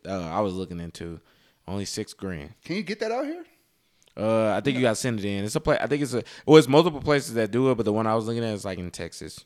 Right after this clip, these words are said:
Speaker 1: You send your truck down there, or they'll come get it probably, 'cause you're spending six grand on it, and then they do it, they do the works on it. It's like,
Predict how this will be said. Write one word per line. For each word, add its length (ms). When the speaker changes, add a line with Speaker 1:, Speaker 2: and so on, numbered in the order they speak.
Speaker 1:
You 80
send 220
your 80
truck 240
down 200
there, 300
or 100
they'll 160
come 180
get 200
it 140
probably, 420
'cause 160
you're 80
spending 300
six 260
grand 380
on 140
it, 140
and 120
then 320
they 140
do 180
it, 120
they 120
do 80
the 80
works 300
on 180
it. 240
It's 220
like, 180